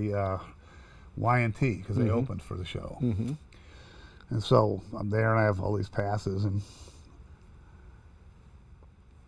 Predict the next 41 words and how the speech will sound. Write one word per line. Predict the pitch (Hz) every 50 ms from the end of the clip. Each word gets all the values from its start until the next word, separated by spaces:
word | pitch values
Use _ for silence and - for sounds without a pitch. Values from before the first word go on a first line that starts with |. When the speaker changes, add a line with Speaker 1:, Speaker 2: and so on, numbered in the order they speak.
| - - - - - - -
Speaker 1:
I | 107
took | 98 - 107 - -
five | - 95 92 - -
pictures. | - 92 87 - - - - - - - - - - - - - - - - - -
Speaker 2:
And | - 117 113 120
that | 127 131 147 143
one's | 135 117 101
one | 110 120 113
of | 107 87
'em. | 95 87 466 453 440 -
Speaker 1:
Yeah. | 415 440 359 175 - - - -
Speaker 2:
Oh, | 147 135 135 131 123
my | 113 113 107 104 104
God. | 98 92 110 107 104 104 101 101
Speaker 1:
I | 95
thought, | - - - 202 202
you | 202 190
know, | 180 180 175 151 - - -
I | 151
know, | 165 190 196 185
I, | - 165 170 - - -
and | - - 160 160 170 165 165 175 180 185
I, | 156 151
I | 165
know, | 170 165 160 160 160
but | 147 131 127 123
I, | 131 135 135 - 135 139 135 135 - -
I'm | 131 151
from | 151 143 123
Cleveland. | - - 143 139 131 127 127 123 117
Our | 113 113
Speaker 2:
Mm-hmm. | 110 110
Speaker 1:
ment-, | 117 117 110 - -
our | 113 113 113 104 104 98 -
musical | - - - - 107 117 127 135 131 123 123 110 101 98 98 98
mentality | 101 107 107 104 101 - - 117 113 113 110 101
is | 104
a | 104
bit | 98 107 104 107
different. | - 120 117 - 113 107 107
I, | 110 110